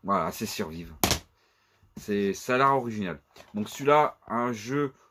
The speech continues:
Blash, je sais pas si c'est une véritable merde ou pas. Je vais vous montrer en vidéo. Si c'est une véritable merde, je vais les sélectionner dans les jeux médiocres. On verra bien.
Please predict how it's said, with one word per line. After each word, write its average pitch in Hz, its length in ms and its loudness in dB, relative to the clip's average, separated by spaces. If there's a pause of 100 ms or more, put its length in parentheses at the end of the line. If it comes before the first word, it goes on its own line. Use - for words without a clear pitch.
(120)
Blash, 135 480 0
je 101 40 -14
sais 127 180 -14
pas 160 160 2
si 139 140 -12
c'est 123 180 -8
une 117 100 -2
véritable 113 600 -4
merde 110 380 -2
ou 95 60 -10
pas. 107 260 -4 (1040)
Je 98 200 -4
vais 107 60 0
vous 104 120 -4
montrer 117 300 0
en 120 60 2
vidéo. 104 400 0
Si 117 160 -12
c'est 113 160 -6
une 104 60 0
véritable 107 480 -2
merde, 104 300 0 (460)
je 98 180 -12
vais 98 120 2
les 92 100 -6
sélectionner 117 600 -2
dans 110 120 0
les 110 140 2
jeux 107 180 -2
médiocres. 104 580 -2 (460)
On 92 80 -8
verra 101 260 2
bien. 101 260 -2